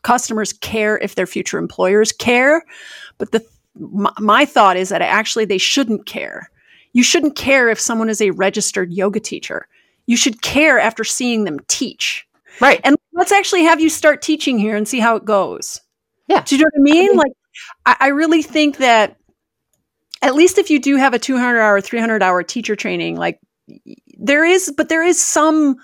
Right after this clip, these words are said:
Speaker 1: y-, expectation you could reasonably have for this person's understanding of just, like, a, a baseline ability to teach, I guess.
Speaker 2: Yeah. And that's very different than a weekend or a week. You know, two hundred hours
Speaker 1: Right.
Speaker 2: is a long time.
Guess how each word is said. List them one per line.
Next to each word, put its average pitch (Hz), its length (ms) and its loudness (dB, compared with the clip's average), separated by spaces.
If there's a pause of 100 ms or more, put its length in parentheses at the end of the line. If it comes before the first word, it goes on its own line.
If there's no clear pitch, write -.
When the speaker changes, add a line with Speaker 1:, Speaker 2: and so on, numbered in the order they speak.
(1000)
Speaker 1:
y-, 262 320 -20
expectation 262 760 0
you 247 100 2
could 240 160 -4
reasonably 214 520 0
have 196 260 2
for 190 80 -8
this 190 180 -4
person's 208 560 -6
understanding 190 800 -2
of 170 80 -6
just, - 240 -4
like, 180 180 0
a, 170 200 2 (1200)
a 247 100 2
baseline 226 800 0 (300)
ability 196 480 0
to 170 100 -10
teach, - 360 -14
I 214 80 0
guess. 214 240 -2
Speaker 2:
Yeah. - 480 -2
And 269 100 2
that's 311 140 0
very 277 260 6
different 214 360 0
than 170 120 2
a 165 60 4
weekend 156 640 -4
or 147 160 2
a 120 60 0
week. 160 420 -4
You 156 100 -6
know, 156 80 0
two 311 180 0
hundred 294 220 2
hours 214 280 4
Speaker 1:
Right. 156 60 2
Speaker 2:
is 143 60 -8
a 151 60 -2
long 135 260 -2
time. - 340 -4